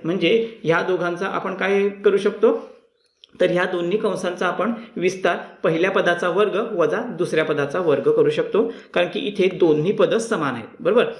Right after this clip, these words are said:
तर मग आपण काय करूयात? पहिल्या पदाचा वर्ग म्हणजे ए चा वर्ग वजा दुसऱ्या पदाचा वर्ग म्हणजे डी चा वर्ग, हे कंसात लिहिलं, गुणिले ए बरोबर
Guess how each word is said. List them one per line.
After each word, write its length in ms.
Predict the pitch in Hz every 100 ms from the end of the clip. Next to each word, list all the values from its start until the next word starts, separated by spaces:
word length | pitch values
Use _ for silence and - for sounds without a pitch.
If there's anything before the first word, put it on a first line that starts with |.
| - - -
तर 60 |
मग 280 | 170 185 196 -
आपण 220 | - 196
काय 120 | 196
करूयात? 280 | 196 196 226
पहिल्या 240 | 196 175
पदाचा 320 | 185 175 170 180
वर्ग 180 | 170
म्हणजे 240 | 180 180 196
ए 240 | - 165
चा 180 | 175 202
वर्ग 280 | 165 139 143 226 - - -
वजा 300 | 160 196 135
दुसऱ्या 300 | 131 151 180
पदाचा 300 | 175 175 180
वर्ग 200 | 185 175
म्हणजे 340 | 185 180 226 226 165
डी 120 | 185 185
चा 180 | 175 127
वर्ग, 280 | 131 131 170 277 - - _ _ _ _ _ _ _ _ -
हे 120 | 175
कंसात 500 | 175 175 165 220 226
लिहिलं, 340 | 170 151 156 240 - - _ -
गुणिले 480 | 143 165 165 165 170 -
ए 300 | 220 208 220 - - -
बरोबर 520 | 147 160 151 156